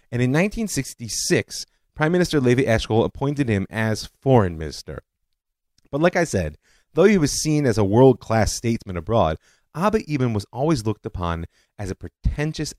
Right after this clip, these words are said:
outsider at home by that inner circle of Mapai leadership that really ran the country. And frankly,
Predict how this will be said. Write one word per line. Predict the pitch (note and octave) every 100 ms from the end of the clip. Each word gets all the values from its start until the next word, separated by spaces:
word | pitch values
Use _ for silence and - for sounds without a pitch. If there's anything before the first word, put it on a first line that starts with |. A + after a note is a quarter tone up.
| -
outsider | G2 - - E2 D2+ D2+ _ _ -
at | G#2
home | - A2+ F#2+
by | E2
that | G2 G#2+ -
inner | D#3+ G3
circle | - C#3+ B2+ A#2
of | G#2+ G2+ G2+ A2+
Mapai | A2 A2 A#2+ A2
leadership | A2 C3 A2+ - E2+ - _ _ _
that | A#2 -
really | B2 C3+ E3+ F#3 C3 F2+ E2+ - _ -
ran | G2+ F2+ D#2+
the |
country. | - E2+ F2
And | F2+
frankly, | - E3 D#3 A2+